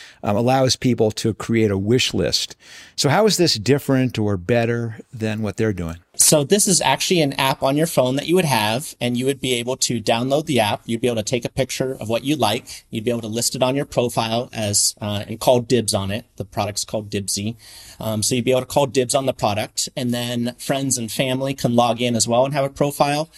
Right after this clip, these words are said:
Speaker 2: and actually claim the item in the background without you knowing it, and then be able to.
Speaker 1: Do you think this is kind of an original idea?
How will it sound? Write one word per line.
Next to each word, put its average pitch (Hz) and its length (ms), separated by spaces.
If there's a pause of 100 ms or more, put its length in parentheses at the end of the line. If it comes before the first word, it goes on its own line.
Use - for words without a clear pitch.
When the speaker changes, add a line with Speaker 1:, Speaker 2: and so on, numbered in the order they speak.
(280)
Speaker 2:
and 127 460
actually 120 800
claim 135 420
the 110 140
item 107 220
in 110 80
the 107 60
background 104 540
without 101 300
you 98 100
knowing 92 360
it, - 120 (240)
and 120 220
then 110 260
be 101 160
able 92 200
to. - 260 (400)
Speaker 1:
Do 120 100
you 180 100
think 185 280
this 160 220
is 147 140
kind 147 220
of 131 60
an 135 80
original 127 560
idea? 160 460